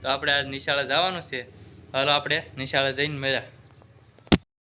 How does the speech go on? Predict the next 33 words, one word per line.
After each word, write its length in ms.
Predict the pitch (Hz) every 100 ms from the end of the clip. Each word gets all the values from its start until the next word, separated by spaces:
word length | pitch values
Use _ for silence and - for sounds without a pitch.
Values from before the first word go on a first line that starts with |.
| _ - -
તો 80 | 160
મિત્રો 280 | 190 202 196
આપણે 200 | 185 180
જો 140 | 185
નિશાળ 320 | 175 175 165
આવી 180 | 156 170
ગયા 140 | 175 175
છે. 220 | 190 175
હાલો 180 | 151 151
આપણે 400 | 151 151 147 139
નિશાળની 520 | 135 147 147 147 147
અંદર 280 | 156 147 127
જઈને 440 | 147 190 170 143 - _ _ -
આપણે 220 | 139 143
કાંઈક 200 | 143 139
એને 180 | 143 139
બધું 320 | 135 139 139
આ 60 | 131 _ -
લોકેશન 420 | 147 156 151 143
દેખાડું 340 | 151 170 180 165
તમને, 360 | 156 151 139 127
હું 140 | 135 131
ભણતો 380 | 139 147 156 151
તો 120 | 143
એ 80 | 139
બધુંય. 340 | 143 143 135 - _ _ -
તો 60 | 131
હાલો 140 | 151
આપણે 200 | 160 151
અંદર 220 | 147 147
જઈએ 240 | 135 156 156
નિશાળની 500 | 147 - 147 143 143
અંદર. 280 | 156 170